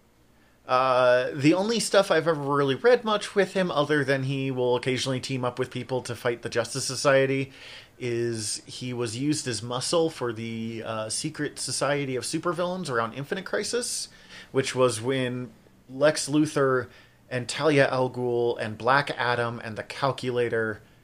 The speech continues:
and someone else that I'm for-, oh, Deathstroke the Terminator, all teamed up and were like, "We're gonna make every supervillain on Earth work for us. And we're, we'll just have a real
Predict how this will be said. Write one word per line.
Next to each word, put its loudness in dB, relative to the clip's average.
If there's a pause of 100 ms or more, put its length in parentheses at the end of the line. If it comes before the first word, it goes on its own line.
(460)
and -6
someone -2
else -2
that -2
I'm -4
for-, -8
oh, 4
Deathstroke 2
the -8
Terminator, -6 (480)
all 4
teamed -2
up 8
and 0
were 4
like, 6
"We're 2
gonna 2
make -2
every 0
supervillain -2
on -6
Earth -4
work -8
for -10
us. -4 (1080)
And -2
we're, 2 (240)
we'll -2
just 0
have 4
a 8
real 4